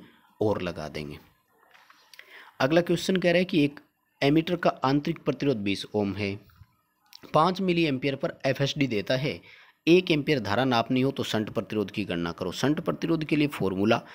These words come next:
हम ऊपर लिख चुके थे पहले। क्या फॉर्मूला होता है? मीटर का प्रतिरोध आरएम बटे N माइनस वन, यही तो होता है। यहाँ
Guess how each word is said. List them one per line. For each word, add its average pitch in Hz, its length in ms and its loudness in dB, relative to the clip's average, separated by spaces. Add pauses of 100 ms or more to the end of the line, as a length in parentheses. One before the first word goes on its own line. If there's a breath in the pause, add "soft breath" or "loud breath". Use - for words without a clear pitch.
(200 loud breath)
हम 127 120 6
ऊपर 123 200 2
लिख 104 240 0
चुके 127 280 0
थे 131 140 -2
पहले। 135 300 0 (460 loud breath)
क्या 147 140 6
फॉर्मूला 143 400 2
होता 131 220 0
है? 143 140 -4 (420 soft breath)
मीटर 123 400 0
का 147 120 2
प्रतिरोध 90 520 -4 (520)
आरएम 120 560 2
बटे 110 280 -2 (140)
N 127 160 2
माइनस 104 420 -2
वन, 92 180 -4 (260)
यही 131 160 2
तो 139 140 -2
होता 127 220 -2
है। 143 200 -2 (600 soft breath)
यहाँ 113 360 0